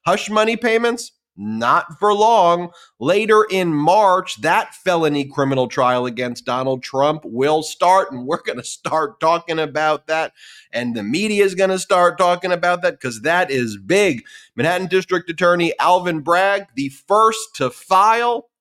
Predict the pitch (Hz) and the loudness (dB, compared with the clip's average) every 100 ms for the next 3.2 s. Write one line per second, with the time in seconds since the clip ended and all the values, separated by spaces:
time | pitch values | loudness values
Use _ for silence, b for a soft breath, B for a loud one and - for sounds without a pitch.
0 | - 113 - - 196 214 214 - 185 175 | -10 -10 -8 0 4 4 2 -2 -6 -6
1 | - 175 170 156 107 95 _ 120 131 131 | 0 2 4 2 -2 -6 _ -6 -2 -2
2 | 117 127 131 135 131 131 120 117 151 151 | -2 -2 -2 -4 -6 -4 -2 0 0 2
3 | 151 143 | 0 0